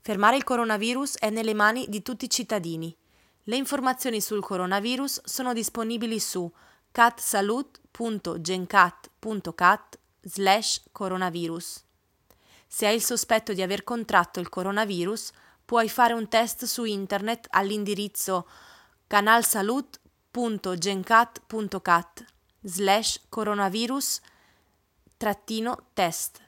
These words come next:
In alternativa puoi chiamare lo zero sessantuno o il tuo cap per le emergenze di coronavirus e assistenza sanitaria.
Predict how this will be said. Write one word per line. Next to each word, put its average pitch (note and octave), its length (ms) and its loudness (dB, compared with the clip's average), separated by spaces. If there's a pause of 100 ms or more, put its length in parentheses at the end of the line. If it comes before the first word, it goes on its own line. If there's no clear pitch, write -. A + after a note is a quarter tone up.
(1000)
In G#3+ 180 -4
alternativa A3+ 840 0
puoi A3 200 -4
chiamare F3+ 680 2
lo F#3 200 -8
zero A#3+ 220 0
sessantuno G3 840 -4
o G#3 120 0
il G3 120 -4
tuo F#3+ 220 -2
cap F3+ 420 4 (320)
per B3 200 0
le A#3+ 100 0
emergenze A3+ 580 0
di A3+ 100 -4
coronavirus F#3+ 840 -2 (260)
e A3 120 0
assistenza G#3+ 600 -2
sanitaria. E3 760 -2